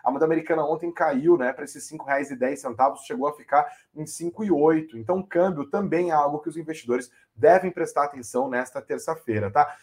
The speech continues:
O pessoal tá comentando aqui da zoeira da Via com a Americanas. O Igor acha engraçado, ele falou, "A zoeira não tem limites." O Lucas falou, "Ih,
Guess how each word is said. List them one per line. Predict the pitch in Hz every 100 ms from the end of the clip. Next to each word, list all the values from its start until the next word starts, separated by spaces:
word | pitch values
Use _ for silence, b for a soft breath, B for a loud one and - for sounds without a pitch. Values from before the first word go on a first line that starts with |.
| B
O |
pessoal | 135 127 160
tá |
comentando | 151 165 160 165 156
aqui | 147 - 143 113 _ _ _ _ _ - - 120
da | 139
zoeira | 131 110 165 151 160 139 113 107
da | 120 123 117 110 104 101 - 107
Via | 98 143 143 120
com | - 131 131 123
a |
Americanas. | 120 120 117 170 170 156 - b b -
O | 135
Igor | 135 160 -
acha | 170 160 196
engraçado, | 240 - 196 165 139
ele | -
falou, | 139
"A | 120
zoeira | 147 160
não | 160 175
tem | 170 175
limites." | 196 170 139 131 123 107
O | 127
Lucas | 156 160 160
falou, | 151 160
"Ih, | 165